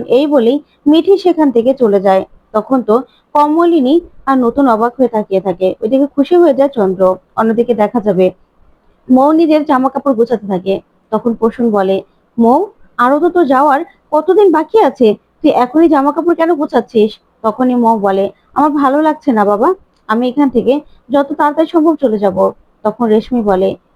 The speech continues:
"হ্যাঁ মা, আমি তো জানি তোর মনের অবস্থা ঠিক নেই, আর তাছাড়া তুই এখানে থেকেই বা কি করবি?"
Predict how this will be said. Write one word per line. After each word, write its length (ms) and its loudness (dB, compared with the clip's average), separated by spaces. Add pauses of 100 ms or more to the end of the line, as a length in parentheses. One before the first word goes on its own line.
(200)
"হ্যাঁ 140 0
মা, 160 0 (440)
আমি 140 0
তো 100 0
জানি 340 0 (280)
তোর 160 0
মনের 320 2
অবস্থা 260 -2
ঠিক 280 -2
নেই, 200 0 (460)
আর 100 -10
তাছাড়া 420 0 (300)
তুই 160 -2
এখানে 280 2
থেকেই 340 2
বা 100 2
কি 140 0
করবি?" 360 0